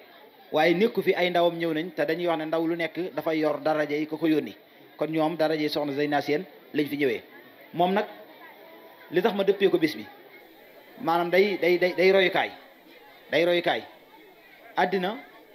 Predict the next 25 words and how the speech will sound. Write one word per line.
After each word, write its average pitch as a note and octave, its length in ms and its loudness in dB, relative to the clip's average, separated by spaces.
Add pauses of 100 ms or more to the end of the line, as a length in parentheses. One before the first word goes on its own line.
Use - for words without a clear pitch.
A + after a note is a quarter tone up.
(960)
nit D#3+ 240 -2 (1600)
dafa E3 180 2
jafee F3 220 2
xam, - 180 -2 (760)
waaye D3+ 180 2
nit G#3 200 -2
léeg-léeg F3+ 360 2
boo F3 120 4
ko - 60 -6
xamee E3+ 260 0
ren F3+ 160 2
ba F3 100 2
déwén, F3 260 4 (400)
ba B2+ 160 -4
ma F3+ 80 0
xamante F3+ 260 -2
moom E3 120 2
ay E3 140 0
at E3+ 160 -2
la, C#3 120 -4 (640)
boobaa F3 240 4
léegi F3 220 2
lu D#3+ 100 0
yàgg F3 240 2
la, C3+ 140 -4